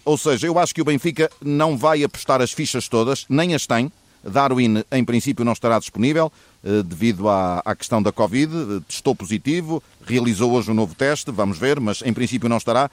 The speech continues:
Também não há Otamendi por estar castigado no centro da defesa. A gestão obrigatoriamente terá de ser feita por Jorge Jesus, mas não vai ser um Benfica na máxima força, por este jogo não ser decisivo, apenas por essa razão.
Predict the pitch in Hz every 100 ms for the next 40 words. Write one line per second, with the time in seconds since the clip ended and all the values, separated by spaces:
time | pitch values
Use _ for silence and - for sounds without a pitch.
0 | _ _ 131 131 135 127 131 120 127 113
1 | 131 110 104 - 127 110 123 120 120 117
2 | 107 - 131 110 107 - 127 123 139 -
3 | _ - 135 120 - 165 151 135 127 147
4 | 127 120 131 120 123 117 127 123 - 120
5 | 131 117 113 110 98 127 104 87 107 139
6 | - - - 110 135 107 - 127 156 160
7 | 135 127 151 147 127 123 123 135 123 117
8 | 123 117 113 - 131 139 131 - _ _
9 | 143 160 190 - 104 202 156 151 139 208
10 | 170 - 139 110 104 98 127 170 151 -
11 | 151 - 127 117 98 87